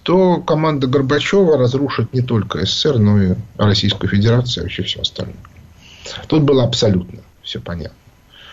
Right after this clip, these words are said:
А вот дальше началось самое интересное. Дело в том, что, э, вопрос в том, как, как остановить вот эту вот страшную совершенно, м, систему,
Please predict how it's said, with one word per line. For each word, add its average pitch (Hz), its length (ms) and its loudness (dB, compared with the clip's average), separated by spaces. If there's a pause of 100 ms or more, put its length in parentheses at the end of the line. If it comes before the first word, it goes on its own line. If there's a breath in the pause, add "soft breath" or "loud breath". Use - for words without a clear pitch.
(500 loud breath)
А 113 120 0
вот 165 180 2
дальше 240 300 2
началось 190 460 2
самое 170 460 -2
интересное. 101 800 -2
Дело 127 300 0
в - 60 -10
том, 233 200 2
что, 143 420 -2 (640 loud breath)
э, 131 560 2
вопрос - 920 0
в - 100 -12
том, 214 200 2
как, 180 280 -2 (200)
как 180 220 -2
остановить 156 680 -2
вот 120 160 -2
эту 120 220 -2
вот 107 160 0
страшную 113 640 0
совершенно, 95 800 0 (800 loud breath)
м, - 840 0
систему, 120 800 0